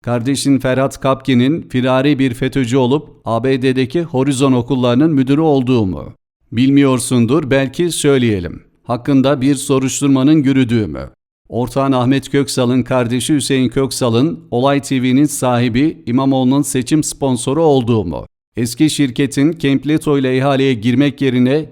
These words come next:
yirmi yedi Şubat iki bin yirmide kimin isteğiyle olduğu açıkça belli olan yeni şirketi kurmanın tesadüf olmadığını yazmam mı?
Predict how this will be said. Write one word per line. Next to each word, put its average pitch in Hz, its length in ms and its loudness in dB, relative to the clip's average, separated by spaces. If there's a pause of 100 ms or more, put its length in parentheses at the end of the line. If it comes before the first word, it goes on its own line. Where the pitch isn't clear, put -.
yirmi 120 280 0
yedi 143 200 2
Şubat 135 340 -4
iki 131 220 -4
bin 131 200 4
yirmide 127 440 0
kimin 151 320 2
isteğiyle 131 460 0
olduğu 123 320 0
açıkça 131 500 -4
belli 123 220 0
olan 131 480 0
yeni 120 260 2
şirketi 131 520 -4
kurmanın 127 520 0
tesadüf 135 640 -4
olmadığını 131 540 2
yazmam 127 560 0
mı? 73 220 -10